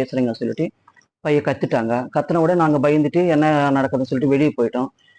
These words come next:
அந்த பையன் ஓ-, பைக்ல அப்படியே ஓடி போயிட்டு அங்கே ஒரு முன்னாடி போயிட்டு ஒரு ஃபோன் பண்ணிட்டு நாலு பேர் வர வச்சுட்டாங்க.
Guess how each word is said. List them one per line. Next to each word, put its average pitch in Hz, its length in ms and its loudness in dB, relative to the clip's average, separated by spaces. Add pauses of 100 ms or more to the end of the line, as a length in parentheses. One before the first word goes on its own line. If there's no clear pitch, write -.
(140)
அந்த 165 180 0
பையன் 170 280 4
ஓ-, 151 480 4
பைக்ல 151 300 2
அப்படியே 151 200 2
ஓடி 147 200 2
போயிட்டு 147 400 0 (320)
அங்கே 147 280 2
ஒரு 143 180 4 (480)
முன்னாடி 175 320 4
போயிட்டு 165 360 2
ஒரு 175 160 0
ஃபோன் 175 260 2
பண்ணிட்டு 160 280 0
நாலு 147 140 2
பேர் 143 260 2
வர 131 100 0
வச்சுட்டாங்க. 120 500 -2